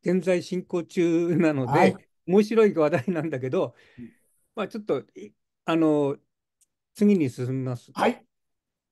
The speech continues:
Speaker 1: いいですか？
Speaker 2: もちろん。
Speaker 1: うん。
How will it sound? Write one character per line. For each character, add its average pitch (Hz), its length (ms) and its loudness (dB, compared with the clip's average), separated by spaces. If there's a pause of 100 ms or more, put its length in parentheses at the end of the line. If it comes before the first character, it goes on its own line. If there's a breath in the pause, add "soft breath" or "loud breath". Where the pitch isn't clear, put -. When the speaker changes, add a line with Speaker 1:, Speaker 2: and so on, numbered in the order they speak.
(120)
Speaker 1:
い 160 60 -6
い - 20 -4
で 127 80 -4
す - 100 -16
か？ - 100 -20 (440)
Speaker 2:
も 151 160 -2
ち 226 100 4
ろ 233 60 -6
ん。 - 80 -20 (600)
Speaker 1:
う 214 80 2
ん。 120 180 -2